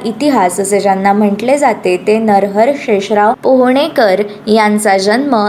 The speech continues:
एकोणीसशे सात मध्ये आजच्याच दिवशी झाला. हैदराबाद संस्थानातील स्वातंत्र्य चळवळीचे नेते, समाजसुधारक आणि शिक्षणतज्ञ स्वामी रामानंद तीर्थ यांचा जन्म एकोणीसशे तीन मध्ये तीन ऑक्टोबर या दिवशी झाला.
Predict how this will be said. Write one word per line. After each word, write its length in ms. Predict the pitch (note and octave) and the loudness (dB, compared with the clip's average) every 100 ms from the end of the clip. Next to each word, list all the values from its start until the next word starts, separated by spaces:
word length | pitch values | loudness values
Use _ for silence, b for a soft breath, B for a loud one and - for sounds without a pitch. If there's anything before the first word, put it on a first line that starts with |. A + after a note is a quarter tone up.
| G#3 | -4
एकोणीसशे 480 | F#3 G3+ G3 - G3 | -2 -2 -2 -2 -2
सात 400 | G3 A#3 A3+ C4 | 0 -2 -2 -2
मध्ये 380 | C#4 A#3 F#3 A3+ | -2 0 0 0
आजच्याच 460 | G#3 F#3 - F3+ F3 | -2 -4 -2 -2 0
दिवशी 320 | F3 E3 F3+ | -2 -2 -2
झाला. 360 | F3 F#3+ D#3+ D3 - B B B - | -2 0 -2 -4 -8 B B B -4
हैदराबाद 540 | A#3 A3+ A#3 A3+ A#3+ B3 | 0 0 0 0 0 0
संस्थानातील 840 | C#4+ A3 G#3+ B3 A3+ A3+ A3+ B3 | 0 0 0 0 0 0 -2 -4
स्वातंत्र्य 560 | C4+ C4+ A3 C4+ D#4 E4+ | -2 -2 0 -2 -2 0
चळवळीचे 600 | E4 C4+ B3+ B3+ - B3 | 2 2 2 0 0 0
नेते, 540 | A#3 G3+ F#3 F#3 F#3+ B B - | 2 0 0 0 0 B B -6
समाजसुधारक 1000 | A#3+ G#3+ G#3 G#3 - A3+ A#3 C#4+ G3 F3+ B B | -2 0 0 -2 -4 0 2 2 0 -2 B B
आणि 360 | - C4 C4 C#4+ | -4 -2 0 -2
शिक्षणतज्ञ 880 | C#4+ A#3 B3 A3+ A3+ A3+ G3+ F#3+ F3 B3 B B - | -2 -2 -2 -2 0 -2 -2 0 0 -2 B B -8
स्वामी 580 | - A#3+ A3 A3+ C4+ | -2 0 0 0 0
रामानंद 640 | C#4+ G#3+ G#3 A#3+ C4+ C4+ C#4+ | 0 0 0 0 0 0 0
तीर्थ 520 | C#4+ A3+ A3 - A#3 E3 B B - | 0 0 0 0 0 0 B B -2
यांचा 440 | G3 F#3+ F#3+ G3+ | 0 0 0 0
जन्म 400 | G3 G3+ G3 G#3+ C4 | 2 0 0 0 0
एकोणीसशे 500 | G3+ G#3 G3 G3+ G#3+ | 0 0 0 0 0
तीन 380 | G#3 G#3 A#3+ D4 | -2 -4 -2 -2
मध्ये 360 | D4 G#3 F#3 F3+ | 0 0 0 -2
तीन 380 | - A3+ G#3 | -4 -2 0
ऑक्टोबर 580 | G3+ F#3 - C4 F#3+ F#3 | -2 -6 -4 0 2 0
या 180 | A#3+ F#3+ | 2 0
दिवशी 360 | E3 E3 - F3 | 0 -4 -4 -2
झाला. 380 | G3 D#3+ D3 | -2 0 -2